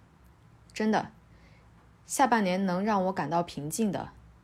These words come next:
就是做那些反人性的事情，比如读书和听播客。虽然《毛选》一到现在也没看完，但我有一个技能，就是不管去哪，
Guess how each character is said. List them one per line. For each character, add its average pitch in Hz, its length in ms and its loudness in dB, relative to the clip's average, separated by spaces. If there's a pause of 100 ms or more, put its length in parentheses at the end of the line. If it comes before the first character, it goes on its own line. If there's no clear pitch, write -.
(180)
就 196 160 -2
是 196 140 -2
做 180 240 0
那 175 140 -2
些 185 200 -4
反 151 220 -6
人 151 160 -6
性 233 180 -2
的 160 80 -4
事 - 200 -8
情， - 220 -14 (920)
比 - 80 -6
如 160 220 -2
读 165 200 -4
书 202 240 -2
和 190 140 -4
听 202 180 -4
播 208 180 -2
客。 - 260 -6 (960)
虽 - 200 -2
然 175 200 2
《毛 170 160 0
选》 156 200 -4
一 175 80 -4
到 190 160 0
现 202 220 -2
在 208 200 0
也 135 100 -4
没 - 140 -10
看 147 220 -10
完， - 180 -12 (1500)
但 202 180 4
我 180 80 2
有 160 140 2
一 156 80 -4
个 190 100 -2
技 196 220 -2
能， 156 320 -4 (520)
就 254 140 0
是 247 140 0
不 240 100 2
管 208 180 0
去 - 240 -6
哪， - 260 -8